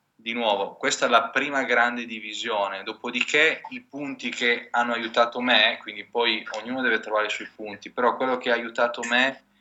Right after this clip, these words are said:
è stato, eh, sicuramente quanto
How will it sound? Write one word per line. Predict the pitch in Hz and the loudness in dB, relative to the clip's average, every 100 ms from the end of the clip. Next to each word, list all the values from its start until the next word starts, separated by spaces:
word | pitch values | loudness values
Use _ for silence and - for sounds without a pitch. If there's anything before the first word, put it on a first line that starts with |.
| - | -12
è | 110 | -4
stato, | - - 110 110 - 107 101 - _ _ | -2 4 6 6 2 0 0 -6 _ _
eh, | 101 104 101 - | -4 -2 -2 0
sicuramente | - 110 117 113 113 120 117 - 117 113 110 - _ _ _ _ _ _ - - - - - - _ _ _ _ | -2 -2 2 6 6 4 0 2 6 4 2 -14 _ _ _ _ _ _ -18 -18 -18 -20 -20 -20 _ _ _ _
quanto | - 135 135 139 - 135 131 - - | 4 6 6 4 -6 -4 -4 -4 -12